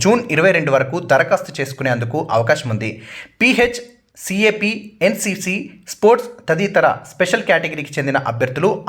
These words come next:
ఆన్లైన్ దరఖాస్తు ప్రింట్స్‌ను పోస్ట్ ద్వారా పంపించాలి. అందుకు జూన్ ఇరవై తొమ్మిది వరకు అవకాశం ఉంది. జూలై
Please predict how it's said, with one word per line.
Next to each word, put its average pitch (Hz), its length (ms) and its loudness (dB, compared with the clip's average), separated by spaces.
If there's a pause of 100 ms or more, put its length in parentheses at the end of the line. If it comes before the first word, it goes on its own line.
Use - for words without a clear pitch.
(120)
ఆన్లైన్ 208 360 -2
దరఖాస్తు 127 460 -2
ప్రింట్స్‌ను 135 380 -4 (140)
పోస్ట్ 202 320 0
ద్వారా 139 240 4
పంపించాలి. 113 540 -2 (800)
అందుకు 170 280 0 (160)
జూన్ - 180 2 (160)
ఇరవై 170 180 4
తొమ్మిది 147 240 -2
వరకు 123 240 0 (180)
అవకాశం 127 400 2
ఉంది. 110 160 -2 (840)
జూలై 226 220 6